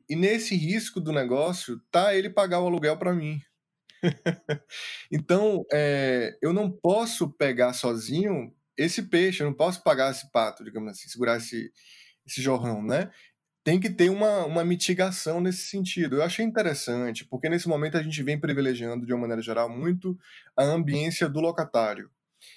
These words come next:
E, de alguma maneira, essa locação de risco que o André colocou é verdade, porque numa relação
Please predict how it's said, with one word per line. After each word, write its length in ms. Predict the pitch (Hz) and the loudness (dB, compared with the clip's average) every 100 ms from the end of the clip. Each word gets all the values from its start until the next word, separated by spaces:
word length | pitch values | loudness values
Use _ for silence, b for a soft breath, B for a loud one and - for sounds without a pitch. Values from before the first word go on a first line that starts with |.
| B 151 | B -2
E, 80 | |
de 80 | 165 | 2
alguma 320 | 208 185 147 | 2 2 0
maneira, 720 | 135 131 127 147 185 170 120 - | 2 2 2 2 2 2 -2 0
essa 220 | 147 160 | 0 2
locação 460 | 156 156 139 139 131 | 0 0 -2 -2 -4
de 100 | 120 | -2
risco 340 | 123 120 127 | -2 -4 -6
que 120 | 120 | -6
o 20 | |
André 200 | 117 113 | -6 -4
colocou 540 | 110 110 107 - 147 - | -6 -8 -10 -4 -2 -2
é 60 | |
verdade, 540 | 175 180 151 151 147 120 | 0 0 4 2 2 -6
porque 260 | 139 143 | -10 -4
numa 180 | 160 175 | -2 2
relação 680 | 175 156 135 - 123 117 | 2 0 -2 -4 -2 -2